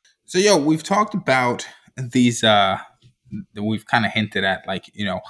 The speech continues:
one of the reasons Disney bought this film, uh, for all these Easter eggs that they get to put in. Is this, so the moment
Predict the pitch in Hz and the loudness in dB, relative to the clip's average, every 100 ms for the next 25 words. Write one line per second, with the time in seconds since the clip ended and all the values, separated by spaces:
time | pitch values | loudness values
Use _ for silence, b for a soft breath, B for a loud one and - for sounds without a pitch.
0 | B - 110 101 104 104 95 104 101 98 | B -4 -2 2 0 0 -2 -2 -4 -4
1 | 95 95 - 95 - 98 92 - B B | -2 -4 -2 -6 -4 -4 -4 -8 B B
2 | - 98 95 - - - 110 120 135 147 | -2 2 2 0 -12 2 8 10 10 10
3 | 147 139 B B - 113 113 113 107 110 | 8 2 B B -6 4 6 6 4 -2
4 | _ 120 202 277 - 110 92 - - - | _ 4 4 4 2 0 0 -6 -12 -14
5 | b b _ - 107 107 98 98 98 - | b b _ 0 2 2 0 -2 -4 -6
6 | 95 95 87 - _ _ _ 156 208 220 | -4 -4 -6 -14 _ _ _ 6 6 6
7 | 165 175 185 175 - - - - - - | 4 8 8 8 4 -6 -10 -16 -4 4
8 | 131 120 101 _ _ _ - 117 131 120 | 4 4 0 _ _ _ -18 -2 2 4
9 | 127 165 202 208 208 | 6 6 6 4 4